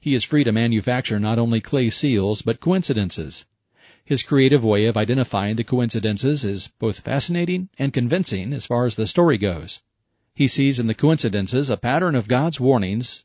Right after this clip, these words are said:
to both his chosen nation Israel and the U S. Each seal and its related dire event are harbingers of ultimate doom.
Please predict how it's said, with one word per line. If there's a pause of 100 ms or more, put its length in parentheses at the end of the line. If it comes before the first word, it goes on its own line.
to
both
his
chosen
nation
Israel (300)
and
the (160)
U
S. (520)
Each
seal
and
its
related
dire
event (320)
are
harbingers
of
ultimate
doom.